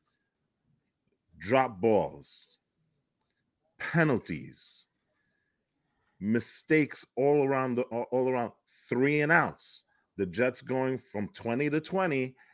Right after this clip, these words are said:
and then once they get to the twenty, they go backwards. And so instead of getting into the red zone and actually doing something,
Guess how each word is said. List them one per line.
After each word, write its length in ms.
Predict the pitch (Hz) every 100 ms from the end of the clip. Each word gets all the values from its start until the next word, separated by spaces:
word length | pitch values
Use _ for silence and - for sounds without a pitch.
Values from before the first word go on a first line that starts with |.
| _
and 140 | 107 110
then 180 | 117 110
once 260 | 117 120
they 100 | 143
get 220 | 127 139
to 120 | - 147
the 100 | 143
twenty, 540 | - 175 143 123 117 _ _ _ -
they 280 | 85 101 110
go 280 | 98 113
backwards. 840 | 101 - 90 - 71 60 - - - _ _ _ - -
And 140 | 104
so 220 | - 113
instead 360 | 110 - - 147
of 300 | 135 98 78
getting 300 | 113 143 175
into 240 | 143 147
the 80 | 120
red 240 | 110 104
zone 380 | 85 95 92 95 92
and 160 | 85
actually 340 | 82 82 - 78
doing 340 | 69 131 151
something, 580 | - 92 82 80 85